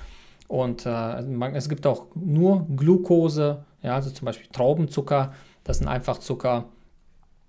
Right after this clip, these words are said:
Und dann gibt's zum Beispiel Stärke, ja, das sind die, also wenn du jetzt Vollkornreis nimmst, ja, oder allgemein Reis, jeder Reis ist, äh, stärkelastig, dann, ähm,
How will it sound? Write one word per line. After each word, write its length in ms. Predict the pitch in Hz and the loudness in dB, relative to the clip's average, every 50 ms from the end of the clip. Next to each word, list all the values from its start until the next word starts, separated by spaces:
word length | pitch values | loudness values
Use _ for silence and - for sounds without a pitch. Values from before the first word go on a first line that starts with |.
| _ - - - | _ -14 -8 -4
Und 80 | 151 131 | -2 0
dann 120 | 127 127 | 0 0
gibt's 200 | 131 - - - | 0 -2 -2 -2
zum 80 | - 131 | -2 -2
Beispiel 300 | 131 123 - - - 117 | -2 -2 -4 -8 -12 -12
Stärke, 720 | - - - - 143 147 151 147 - - 147 139 139 139 - - - - | -10 -6 0 2 2 2 0 -2 0 2 2 2 2 0 -6 -14 -10 -8
ja, 80 | 131 | -6
das 160 | 123 127 120 - | -6 -6 -6 -6
sind 200 | 127 123 - - | -8 -8 -8 -8
die, 220 | 117 110 107 - - - - _ _ | -8 -8 -10 -12 -18 -20 -20 _ _
also 140 | - 123 120 | -8 -4 -4
wenn 140 | 120 120 120 | -2 -2 -2
du 80 | 120 | -4
jetzt 100 | 113 - | -6 -4
Vollkornreis 760 | - - 139 139 139 139 143 135 123 123 123 127 131 131 - - | 2 4 4 4 4 4 0 -2 0 0 2 2 0 0 -2 -2
nimmst, 520 | 135 135 139 135 135 - - - - - _ _ _ _ - | 0 2 2 0 -2 -4 -12 -16 -20 -20 _ _ _ _ -10
ja, 260 | 131 123 127 135 135 - - _ _ _ _ - | -8 -6 -6 -8 -10 -16 -20 _ _ _ _ -8
oder 180 | - 127 127 120 | -2 0 0 2
allgemein 540 | 123 131 131 127 127 127 131 139 139 139 127 | 2 0 0 0 0 2 2 2 4 2 4
Reis, 340 | 123 127 131 131 131 - | 4 4 4 2 0 -2
jeder 300 | - 123 123 123 127 123 | -4 -4 0 2 2 2
Reis 240 | 123 123 123 123 123 | 4 2 2 2 0
ist, 240 | - 135 - - - | 0 -2 -2 -2 -6
äh, 260 | 127 120 120 113 113 | -6 -6 -6 -8 -8
stärkelastig, 1800 | 110 - - - 123 123 127 127 - 135 120 120 - - - _ _ - _ _ - - 127 120 123 - - - 127 120 120 120 - - - 127 123 | -10 -10 -4 -2 -2 -2 -2 -2 -2 -2 -4 -4 -6 -12 -20 _ _ -20 _ _ -4 0 0 0 0 -2 -6 -4 -4 -4 -4 -6 -8 -10 -10 -8 -4
dann, 340 | 127 123 120 120 120 117 123 | -2 -2 -2 -2 -2 -6 -6
ähm, 460 | 117 113 113 113 113 113 110 110 | -6 -6 -6 -6 -6 -8 -10 -10